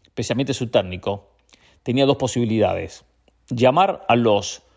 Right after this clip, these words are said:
estadounidenses que están en Europa, Christian Pulisic, eh, Weston McKennie, Giovanni Reina, eh, y todo el resto,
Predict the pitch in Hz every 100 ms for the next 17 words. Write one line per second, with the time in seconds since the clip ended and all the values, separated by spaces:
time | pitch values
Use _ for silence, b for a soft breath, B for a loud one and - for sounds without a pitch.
0 | _ _ _ 127 - 139 135 135 131 180
1 | 175 113 107 143 131 127 151 - 110 104
2 | b b b - 139 120 120 104 135 127
3 | 120 - 113 104 - b b - 123 147
4 | - 127 107 - 135 120 113 113 113 123
5 | 139 127 120 123 139 113 107 101 98 -
6 | b b _ - 120 113 110 98 - 160
7 | 143 240 202 131 117 120 165 156 - 123